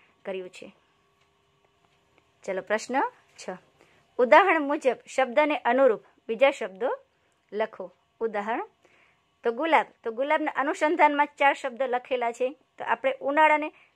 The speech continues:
ધ્યાનમાં રાખીને શબ્દ લખવાના છે, જેમ કે આઈસ્ક્રીમ, પંખા, એ સી, સુતરાઉ કાપડ. એટલે કે આ બધી વસ્તુ એવી છે કે જે ઉનાળામાં આપણે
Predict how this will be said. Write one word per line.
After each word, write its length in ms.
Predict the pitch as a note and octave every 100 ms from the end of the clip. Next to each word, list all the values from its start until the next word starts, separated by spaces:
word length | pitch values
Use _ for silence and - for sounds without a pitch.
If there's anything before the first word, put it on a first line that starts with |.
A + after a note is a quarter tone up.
| -
ધ્યાનમાં 320 | A#3+ C#4+ D4+
રાખીને 320 | C4 C4 B3+
શબ્દ 300 | - G#3 G3 B3+ B4 _ _ _ _
લખવાના 460 | A#3 F4+ C4 A#3 G#3+
છે, 100 | G3
જેમ 180 | A3
કે 140 | G#3 G#3+
આઈસ્ક્રીમ, 580 | A3 - - A#3 A#3+ C4+ _ _ _ _ _ _ _
પંખા, 520 | G#3+ A#3 - A#3 A3+ A#3+ _ _ _
એ 120 | A3
સી, 420 | A3 B3 A#3+ B3 _ _ -
સુતરાઉ 340 | B3+ B3 A3
કાપડ. 380 | A3 A3 - A#3 D#4 _ _ _ _
એટલે 180 | A#3+ B3
કે 80 | B3+
આ 100 | C#4
બધી 240 | D#4 D#4+
વસ્તુ 300 | D4+ - D#4
એવી 260 | D4+ D#4+ D#4
છે 260 | - F#3 _ _ _
કે 80 | A3+
જે 160 | B3
ઉનાળામાં 640 | B3+ A3+ A3+ A3 A3+ C4+ C5+ _ _ _ _ -
આપણે 220 | G3+